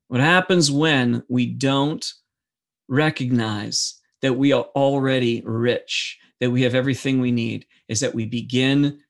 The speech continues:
to then eventually go down the path of taking, taking from others. You know how it shows up much of the time?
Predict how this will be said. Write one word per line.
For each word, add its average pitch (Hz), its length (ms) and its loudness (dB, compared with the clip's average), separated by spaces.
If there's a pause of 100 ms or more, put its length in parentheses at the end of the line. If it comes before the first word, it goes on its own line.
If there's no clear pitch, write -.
(120)
to 117 120 -4
then 120 280 -2
eventually 117 600 -2
go 117 160 -6
down 107 240 -4
the 104 80 -8
path 110 380 -10
of - 100 -20
taking, 110 560 -12 (560)
taking 131 360 0
from 120 180 -10 (440)
others. - 540 -8 (800)
You 147 120 4
know 214 60 2
how 214 320 -2
it 202 80 -2
shows 175 320 -2
up 175 200 -2
much - 260 -6
of 123 80 -8
the 113 80 -6
time? 110 420 -10